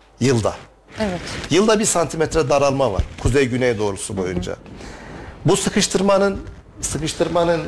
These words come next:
Speaker 1: etkisiyle de Yunanistan'a doğru, batıya doğru da yılda iki buçuk santimetre kayma var. Yani Anadolu plakası yerinden kalkıyor.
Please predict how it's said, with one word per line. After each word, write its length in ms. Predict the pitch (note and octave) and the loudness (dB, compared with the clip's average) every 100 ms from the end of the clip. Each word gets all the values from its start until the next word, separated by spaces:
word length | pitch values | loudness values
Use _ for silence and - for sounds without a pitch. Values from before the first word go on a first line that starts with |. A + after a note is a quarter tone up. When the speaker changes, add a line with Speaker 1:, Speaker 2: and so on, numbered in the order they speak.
| - | -2
Speaker 1:
etkisiyle 680 | C#3 - D3 G3 G#3+ B2+ A#2 | -2 -2 -4 -2 0 2 2
de 140 | F3+ - - - - - - | 0 -4 -10 -16 -16 -18 -4
Yunanistan'a 760 | A#2 C#3 F#3 G#3 - D#3+ C3 G#2+ | 2 4 4 4 2 2 2 2
doğru, 260 | G#2 G2 | 0 0
batıya 420 | A#2 C#3 F3 G3 E3 | 0 0 2 0 0
doğru 240 | B2+ G#2+ | -2 0
da 120 | A2 | -2
yılda 540 | B2+ G3 F3+ A#2 F3 A#3 - - - - | 0 0 2 0 -2 -8 -20 -20 -20 -8
iki 200 | C#3+ - | -2 0
buçuk 260 | G#3 - D#3 | 0 -2 -4
santimetre 760 | E3+ E3 - D#3+ D3+ - A3 B3 - | 0 0 0 0 0 0 -2 -4 -8
kayma 380 | - D3 C#3+ D3 C#3 | -2 2 2 2 0
var. 340 | F2 - - _ _ - - - - | -4 -8 -14 _ _ -20 -20 -20 -2
Yani 280 | B2 D#3 E3+ | 2 4 2
Anadolu 500 | A2+ B2+ F#3 G3+ C#3 | 0 2 2 2 0
plakası 500 | D3+ G3 G3 E3 - | 0 -2 0 -2 -2
yerinden 520 | A#2+ D#3 E3+ D3 C3 - | 0 0 0 0 -2 -2
kalkıyor. 600 | D#3 E3 - G3 A2+ | -2 -2 0 0 0